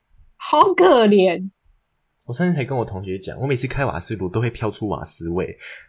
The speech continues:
Speaker 2: 然后我就说：“这是正常的吗？”
Speaker 1: 没有，你要开到底啊，你要一次啪嚓这样子开到底。如果你没有一次啪嚓完的话，它就会漏瓦斯，但它没有点燃，所以你一定要一次转到底。
Speaker 2: 问题是这个哦。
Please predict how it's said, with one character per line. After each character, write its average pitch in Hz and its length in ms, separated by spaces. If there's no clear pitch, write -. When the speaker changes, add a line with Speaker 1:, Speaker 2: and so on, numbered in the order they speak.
Speaker 2:
然 123 120
后 147 100
我 139 40
就 147 80
说 156 160
：“这 180 100
是 175 120
正 156 180
常 104 180
的 87 80
吗？” 78 380
Speaker 1:
没 - 80
有， 494 100
你 311 80
要 285 100
开 - 160
到 508 300
底 208 240
啊， 202 140
你 233 140
要 381 100
一 294 100
次 440 80
啪 285 120
嚓 240 280
这 285 80
样 247 180
子 190 160
开 226 160
到 226 140
底。 175 180
如 330 80
果 403 140
你 269 160
没 220 140
有 240 120
一 220 80
次 262 140
啪 233 180
嚓 214 160
完 185 200
的 185 100
话， 208 180
它 302 140
就 311 100
会 311 160
漏 294 200
瓦 170 180
斯， 208 220
但 262 140
它 285 100
没 269 140
有 220 180
点 202 180
燃， 170 180
所 330 140
以 339 60
你 285 80
一 220 40
定 208 40
要 302 120
一 247 100
次 269 100
转 - 240
到 208 120
底。 - 240
Speaker 2:
问 143 120
题 107 140
是 98 80
这 98 140
个 - 100
哦。 - 100